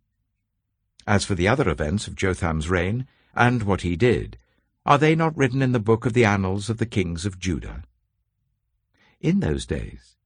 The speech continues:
the Lord began to send Rezin, king of Aram, and Pekah, son of Remaliah, against Judah. Jotham rested with his ancestors, and was buried with them in the city of David,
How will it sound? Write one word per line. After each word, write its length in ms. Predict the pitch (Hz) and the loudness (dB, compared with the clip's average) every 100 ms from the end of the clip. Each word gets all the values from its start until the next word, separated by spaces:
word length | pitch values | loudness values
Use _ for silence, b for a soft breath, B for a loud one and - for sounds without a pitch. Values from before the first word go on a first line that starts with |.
| _ _ _ - | _ _ _ -2
the 80 | 117 | 0
Lord 320 | 117 110 113 | 2 2 2
began 360 | 131 120 90 98 | 0 2 0 0
to 100 | 104 | -4
send 420 | - 76 71 69 | -4 -4 -4 -4
Rezin, 540 | 113 131 - 57 57 - _ | -4 -4 -4 -6 -8 -12 _
king 240 | - 101 87 | -2 -2 0
of 140 | 82 - | -4 -2
Aram, 520 | 92 76 57 73 98 | -2 -2 -6 -8 -6
and 200 | 87 76 | -6 -4
Pekah, 440 | 139 131 - 67 87 | -4 -4 -4 -8 -8
son 320 | - 76 95 | -2 -2 -2
of 100 | 95 | -2
Remaliah, 680 | 82 73 85 110 85 - - | -4 -2 -4 -6 -6 -12 -10
against 420 | - 90 62 - | -6 -6 -6 -8
Judah. 360 | 76 76 - - _ _ _ _ _ _ _ _ - | -8 -8 -14 -18 _ _ _ _ _ _ _ _ -8
Jotham 540 | - 160 175 90 73 92 | 2 2 4 0 0 0
rested 400 | 90 - 123 110 | 0 0 -4 -2
with 100 | 127 | -2
his 140 | 120 | 0
ancestors, 720 | 113 80 - 73 - 64 69 _ _ _ | 0 -2 -4 -6 -6 -10 -12 _ _ _
and 160 | 131 135 | 0 2
was 120 | 156 | 0
buried 360 | 143 104 107 101 | 2 2 2 -2
with 140 | 113 | -2
them 200 | 87 78 | 0 0
in 60 | 92 | -2
the 80 | 107 | -2
city 340 | - 78 78 | -2 -4 -6
of 140 | 85 | -4
David, 440 | 98 67 55 52 | -4 -4 -6 -12